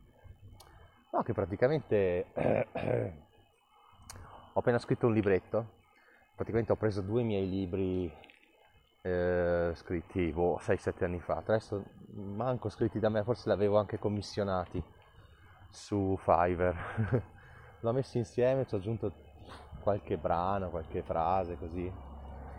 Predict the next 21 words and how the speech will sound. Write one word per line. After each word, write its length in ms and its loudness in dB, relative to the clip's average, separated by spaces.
E 200 4
l'ho 180 4
chiamato 500 2
come 340 2
il 60 2
nome 180 0
del 100 -2
podcast, 760 -4
si 60 -14
chiama 540 0
E 160 -2
T 100 -2
F 300 2
più 180 -4
B 120 -4
T 140 -6
C 220 -6
uguale 280 2
Fire 520 0
dividendi. 560 -6
E 960 2